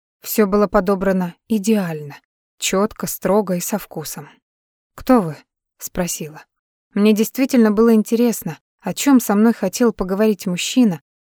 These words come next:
наручные часы которого явно стоили в три раза дороже той квартиры, в которой я жила". Никакого ответа не прозвучало.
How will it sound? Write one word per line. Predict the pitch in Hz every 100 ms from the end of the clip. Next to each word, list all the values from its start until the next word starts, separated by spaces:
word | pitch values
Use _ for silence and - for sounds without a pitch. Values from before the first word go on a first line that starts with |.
| _
наручные | 196 208 220 - 196
часы | 190 208 -
которого | - 190 - 247 180
явно | 175 233 226 190
стоили | - - 214 180
в | -
три | 226 214
раза | 180 170 170
дороже | 160 180 233 190
той | - 185
квартиры, | 175 175 165 - 240 180 - _
в | -
которой | - - 202 185
я | 180
жила". | 170 165 147 - _ _ _ _ _
Никакого | 214 214 240 233 285 254
ответа | 240 - 233 226 226
не | 220
прозвучало. | 214 220 208 208 - 180 147 143